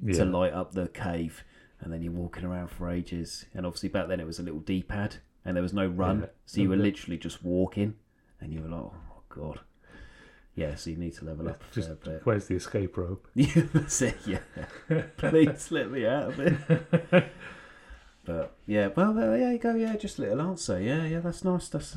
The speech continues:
Speaker 2: that's, that's pretty cool, that. I can't remember what these lads said in the reel. I think it was something like Jolteon,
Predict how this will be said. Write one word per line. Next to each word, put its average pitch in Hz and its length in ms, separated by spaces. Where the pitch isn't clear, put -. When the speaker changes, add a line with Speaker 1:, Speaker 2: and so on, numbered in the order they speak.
Speaker 2:
that's, - 260
that's 156 100
pretty 127 220
cool, 147 260
that. 87 220
I - 60
can't - 140
remember 151 260
what 107 180
these 110 200
lads 87 220
said 87 200
in 85 80
the 87 80
reel. 90 280
I 85 60
think 110 240
it 85 40
was 87 140
something 85 220
like 80 160
Jolteon, 76 760